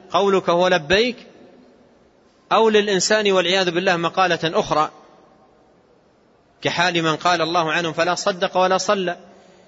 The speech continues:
بل يجب على الإنسان أن يجاهد نفسه على المحافظة على الطاعات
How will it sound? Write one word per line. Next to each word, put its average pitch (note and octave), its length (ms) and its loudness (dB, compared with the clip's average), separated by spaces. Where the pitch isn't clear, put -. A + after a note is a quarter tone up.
بل D#3 160 0
يجب F3 300 0
على D#3 180 -4
الإنسان E3 680 -2
أن C#3+ 100 -4
يجاهد D3+ 480 0
نفسه E3+ 460 -2
على C#3+ 340 0
المحافظة F3 840 -2
على D3+ 200 0
الطاعات D#3 680 -2